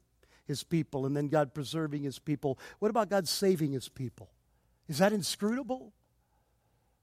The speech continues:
I mean, Paul's been telling us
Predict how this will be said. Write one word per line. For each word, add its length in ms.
I 60
mean, 100
Paul's 380
been 160
telling 380
us 200